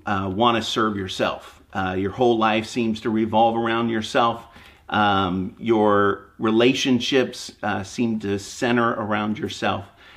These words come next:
And one of the things that I'd encourage you this morning to think about is to think about serving others and emptying, uh, yourself, uh, specifically for the bride of Christ,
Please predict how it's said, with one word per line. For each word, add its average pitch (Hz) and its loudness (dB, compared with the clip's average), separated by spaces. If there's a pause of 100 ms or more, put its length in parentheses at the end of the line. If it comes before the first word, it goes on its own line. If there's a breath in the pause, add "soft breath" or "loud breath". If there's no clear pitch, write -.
(180 loud breath)
And 127 0
one 196 6
of 196 2
the - -6
things 135 2
that 113 4
I'd 107 2
encourage 107 0
you 113 4
this 101 -6
morning 107 0
to 107 -8
think 165 -6
about 98 -2 (520 soft breath)
is 120 6
to 113 -4
think 143 -4
about 110 0 (380)
serving 131 0
others 107 -2
and 104 -4 (140)
emptying, 117 -2 (440 soft breath)
uh, 98 0
yourself, 98 0 (100)
uh, 98 -4
specifically 123 -2
for 104 -6
the 98 -4
bride 101 -2
of 98 -10
Christ, - -4